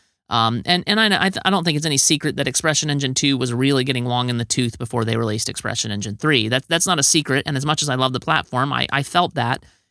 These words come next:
And seeing Expression Engine three where it's at now is really exciting. There's a lot of improvements I wanna see. I don't know if we'll hear anything about them, uh, at the conference or not.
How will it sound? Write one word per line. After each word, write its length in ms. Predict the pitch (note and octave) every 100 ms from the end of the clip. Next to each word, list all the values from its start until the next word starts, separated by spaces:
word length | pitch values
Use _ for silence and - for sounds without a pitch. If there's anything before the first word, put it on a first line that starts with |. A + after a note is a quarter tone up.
| _
And 380 | D#3 D3 C#3 - -
seeing 300 | - A#3 G3+
Expression 420 | - F3+ D#3 D#3
Engine 240 | C#3+ C#3
three 340 | C3 D3+ D3 C#3
where 160 | C3+
it's 160 | B2 -
at 160 | A2+ A#2+
now 320 | A#2+ A#2+ A#2
is 100 | A2+
really 240 | A2 A2+
exciting. 580 | - - E3+ F3 C3 A#2 - - _ _
There's 140 | G3+
a 60 | F#3
lot 340 | E3+ E3+ A3+
of 80 | F#3+
improvements 540 | C3+ - F3 D#3 C#3
I 60 | C3+
wanna 180 | C#3 B2+
see. 260 | - C#3
I 60 | B2
don't 140 | E3+
know 160 | F3+ E3+
if 100 | D#3
we'll 80 | D3
hear 200 | D#3 D3+
anything 380 | E3 F3+ F3+ D#3
about 300 | C3+ B2+ -
them, 280 | B2 B2 - - _ _ _ D3
uh, 220 | B2+ A#2+
at 160 | D3+ D3+
the 80 | -
conference 500 | C#3 B2+ B2+ A#2+ -
or 120 | A2+
not. 360 | G#2+ G2 -